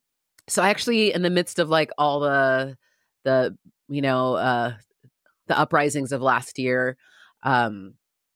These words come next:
post George Floyd, I wrote, like, an article that blew up a little bit on Medium as well, too, just about my experiences. 'Cause I grew up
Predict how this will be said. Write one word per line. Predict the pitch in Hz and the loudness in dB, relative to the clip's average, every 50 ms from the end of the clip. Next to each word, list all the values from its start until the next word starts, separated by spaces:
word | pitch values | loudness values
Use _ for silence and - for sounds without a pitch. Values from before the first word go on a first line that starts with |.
| _ _ _ _ _ _ _ - | _ _ _ _ _ _ _ -8
post | - 156 160 151 - - | -4 -2 -2 -2 -2 0
George | 147 139 135 120 - | 0 0 0 0 -4
Floyd, | - - 147 139 135 131 131 131 120 - _ - | -6 -2 0 0 2 2 0 -2 -4 -6 _ -4
I | 135 135 139 143 | -2 0 0 0
wrote, | 139 131 156 147 143 139 - - | 0 0 0 0 0 0 -2 -6
like, | - 139 139 - | -8 -10 -8 -8
an | 147 - | -4 -2
article | - 147 151 151 - 156 147 135 | 0 0 0 0 -2 -2 -2 0
that | 135 127 117 - _ _ _ _ _ - | 0 0 -2 -4 _ _ _ _ _ -2
blew | 160 165 151 151 | 0 2 2 2
up | 147 151 - 151 | 2 0 0 0
a | |
little | 143 143 139 143 | 0 2 0 0
bit | 131 139 131 | 0 0 0
on | 131 123 123 123 | 0 0 -2 -2
Medium | 131 135 131 131 127 117 120 120 | -4 -2 -2 -2 -2 -4 -4 -6
as | 113 113 - | -6 -6 -4
well, | 135 117 117 | -4 -4 -4
too, | 117 - - 139 131 123 120 120 120 _ _ _ _ - _ _ - | -4 -4 -4 -2 -2 -2 -2 -4 -6 _ _ _ _ -20 _ _ -8
just | - 160 - 175 | -8 -6 -4 -2
about | 156 165 147 131 143 | 0 0 0 0 0
my | 147 | -2
experiences. | 131 - - - 147 139 139 139 131 - 143 127 | -4 -4 -6 -4 -2 -2 -2 -2 -4 -6 -8 -8
'Cause | - 151 135 180 | -8 -4 0 0
I | 185 202 | 0 0
grew | 190 214 220 226 | 0 0 0 2
up | 233 240 233 - | 2 0 -2 -4